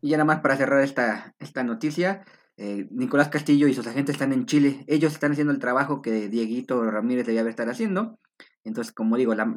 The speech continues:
se echaron a la hamaca. "Bueno, ¿quieres jugar? Pues acomódate tú, ¿no? Benedetti, ¿te quieres quedar? Pues te pagamos, ¿no? Y Renato, si quieren un derecho, pues esperemos a ver quién, quién se va". Entonces, esta directiva, la verdad que en este mercado de pases ha portado muy mal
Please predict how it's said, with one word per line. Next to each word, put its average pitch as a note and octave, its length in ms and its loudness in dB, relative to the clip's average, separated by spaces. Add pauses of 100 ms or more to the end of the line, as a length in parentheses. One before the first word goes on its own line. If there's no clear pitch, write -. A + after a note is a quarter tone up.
(100)
se A#2 160 -6
echaron C#3 260 4
a A#2 60 0
la G#2+ 80 -2
hamaca. G#2+ 320 -2
"Bueno, G#3 340 -6
¿quieres E3+ 240 0
jugar? F#3+ 340 -2
Pues - 100 -8
acomódate A2+ 460 -4
tú, A2+ 220 -6
¿no? C#3+ 240 -6
Benedetti, D3 680 0
¿te D3 100 -6
quieres F3 220 -4
quedar? A#3+ 280 -4
Pues - 120 -20
te - 80 -6
pagamos, A2 540 0
¿no? G#3 200 -2 (500)
Y A2+ 140 -4
Renato, D#3 560 0 (300)
si - 160 -20
quieren C#3+ 220 2
un C#3+ 100 6
derecho, F3 360 0
pues G#2 140 -8 (100)
esperemos B2 480 -4
a A2 60 0
ver A2+ 200 -2
quién, A#2+ 280 -2 (240)
quién C3 200 0
se A#2+ 120 -2
va". G#2 180 -2
Entonces, C3 760 -2 (400)
esta B2+ 240 -2
directiva, D3 480 6
la C3 100 4
verdad C3+ 200 2
que B2 460 0
en B2+ 140 0
este C3+ 160 -2
mercado B2+ 340 0
de B2+ 80 2
pases C#3 380 -4
ha C3 100 -6
portado B2+ 420 -2
muy C3+ 200 6
mal C#3+ 340 4